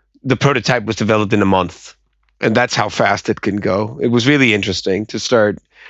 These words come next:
working in V R. But that, that resulted in that at the time when this was announced and when this was out, then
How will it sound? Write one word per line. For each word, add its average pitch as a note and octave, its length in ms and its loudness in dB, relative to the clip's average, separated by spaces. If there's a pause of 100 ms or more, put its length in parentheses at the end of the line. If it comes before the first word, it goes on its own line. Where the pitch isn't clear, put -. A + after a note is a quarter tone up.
(240)
working A2 280 2
in G#2 120 2
V G#2+ 180 4
R. G#2 260 2
But A#2+ 100 -2
that, D3 220 0 (140)
that C#3 160 2
resulted E3 540 2
in D3 340 2
that A#2+ 220 2
at C3+ 140 0
the C3 80 -2
time B2+ 380 0
when A2+ 120 0
this A#2 160 -2
was G2+ 120 -2
announced G#2 360 2
and G2+ 100 0
when G2+ 140 0
this G#2+ 160 -4
was - 180 -8
out, G#2 440 0 (800)
then A2+ 500 0